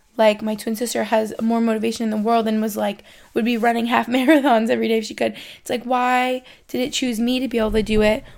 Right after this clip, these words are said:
when, like, I would choose her? I would say she's a much more talented athlete than me. Like, that's not fair. I feel guilty that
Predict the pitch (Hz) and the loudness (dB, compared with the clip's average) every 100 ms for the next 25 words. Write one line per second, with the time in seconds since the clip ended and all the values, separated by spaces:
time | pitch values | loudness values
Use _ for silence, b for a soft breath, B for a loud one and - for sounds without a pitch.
0 | - 233 226 226 220 208 - 233 240 240 | -4 2 4 4 4 0 2 6 6 6
1 | 226 214 - 226 220 220 214 - 277 294 | 2 -4 -6 -4 -2 -2 -6 -6 0 2
2 | 240 - B B B - 220 226 226 214 | 2 -2 B B B -2 2 2 2 -2
3 | 240 226 220 226 233 294 - 247 220 214 | -2 0 -2 -2 -2 -2 -2 -4 -4 -6
4 | 226 214 - 202 - 208 214 120 - 214 | -6 -6 -6 -6 -8 -6 -6 -4 -6 -6
5 | 240 240 285 - - 196 208 233 B B | -10 -8 -10 -8 -4 -2 -2 -4 B B
6 | B 262 226 262 220 254 254 240 214 208 | B -10 -6 -4 -2 -4 -4 -2 0 0
7 | 214 | 0